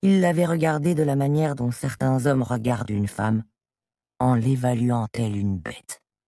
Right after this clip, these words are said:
Il avait débarqué chez moi alors que je fêtais mon élection avec quelques amis.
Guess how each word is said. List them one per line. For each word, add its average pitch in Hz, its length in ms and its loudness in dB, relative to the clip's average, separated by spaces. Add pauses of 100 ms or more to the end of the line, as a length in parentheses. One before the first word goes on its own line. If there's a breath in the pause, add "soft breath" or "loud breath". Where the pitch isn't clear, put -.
(600)
Il 143 120 4
avait 151 160 4
débarqué 165 420 2
chez 156 200 0
moi 175 240 4 (260 loud breath)
alors 180 240 2
que - 80 -4
je 151 140 -2
fêtais 208 320 0
mon 147 200 2
élection 180 500 0
avec 175 280 -2
quelques 143 380 -2
amis. 95 240 -2